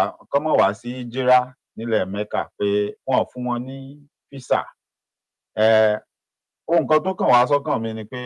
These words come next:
bí àpẹẹrẹ náà ni, bí ẹnikẹ́ni ṣe lè sọ fún wa nígbàkigbà pé, "Ó yá, ẹ kúrò nínú ìlú mi," ẹ ṣáà mọ̀ pé ìṣọmọ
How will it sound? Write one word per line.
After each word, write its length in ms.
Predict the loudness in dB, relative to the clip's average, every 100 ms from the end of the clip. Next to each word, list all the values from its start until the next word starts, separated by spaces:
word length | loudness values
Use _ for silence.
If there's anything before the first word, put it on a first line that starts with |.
| -12
bí 180 | -2 2
àpẹẹrẹ 520 | 2 2 0 2 2
náà 240 | 0 -4 -6
ni, 180 | -12 -20 _ _ _ _ _ _ _ _ _ _ _ -6
bí 120 | 0
ẹnikẹ́ni 560 | 2 2 0 2 0 -2
ṣe 140 | -4
lè 120 | -4 -4
sọ 140 | -2 -4
fún 160 | -2
wa 100 | -2 0
nígbàkigbà 680 | -2 -2 -2 -4 -8 -2 -2
pé, 160 | 0 -2 -2
"Ó 120 | -4 0
yá, 120 | 2
ẹ 80 | 0
kúrò 280 | -2 -2 -2
nínú 200 | -4 -4
ìlú 180 | -4 -6
mi," 140 | -8 -18 _ _ _ _ _ -12
ẹ 40 |
ṣáà 180 | -2 0
mọ̀ 140 | 0 -4
pé 80 | -2 -2
ìṣọmọ 400 | -4 -12 -12